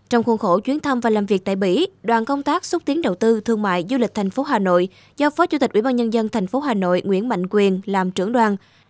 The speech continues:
đã tới thăm và làm việc với công ty giống gia súc Belgimex, G A Belgimex của Bỉ tại vùng Wallonia, vùng nói tiếng Pháp. Ngay tại trại bò,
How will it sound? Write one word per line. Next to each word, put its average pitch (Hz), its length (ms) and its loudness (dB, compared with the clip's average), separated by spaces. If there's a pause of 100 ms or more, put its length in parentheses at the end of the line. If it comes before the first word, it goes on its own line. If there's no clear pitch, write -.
(140)
đã 220 120 2
tới 339 140 2
thăm 302 240 0
và 247 80 2
làm 208 160 2
việc 202 200 0
với 294 80 0
công 247 200 0
ty 233 200 2
giống 233 300 0
gia 294 120 2
súc 381 360 0
Belgimex, 220 640 0 (260)
G 302 40 2 (140)
A 254 80 0 (120)
Belgimex 220 580 0
của 220 120 0
Bỉ 214 340 0 (180)
tại 233 180 0
vùng 240 300 0
Wallonia, 254 680 0 (220)
vùng 208 180 0
nói 214 120 -4
tiếng - 160 -8
Pháp. 370 280 -4 (440)
Ngay 254 160 -2
tại 220 200 -2
trại 208 120 -4
bò, 214 320 2